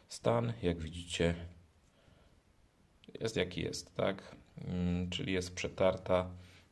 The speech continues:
no ale zgodnie z tym, co ja praktykuję, czyli będzie w zbiorze, i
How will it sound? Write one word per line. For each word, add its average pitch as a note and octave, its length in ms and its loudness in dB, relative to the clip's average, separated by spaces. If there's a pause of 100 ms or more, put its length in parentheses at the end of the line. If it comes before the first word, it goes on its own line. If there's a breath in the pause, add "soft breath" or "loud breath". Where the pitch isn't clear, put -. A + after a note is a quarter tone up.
(140)
no - 80 -2
ale G2 380 6 (600 loud breath)
zgodnie F2+ 380 0
z E2+ 100 -8
tym, E2 260 -2
co E2 140 -2
ja E2 200 4
praktykuję, D#2+ 680 -4
czyli F2 260 -6
będzie F2 380 0
w D#2 40 -4
zbiorze, F#2 580 -2 (380)
i D3 200 -2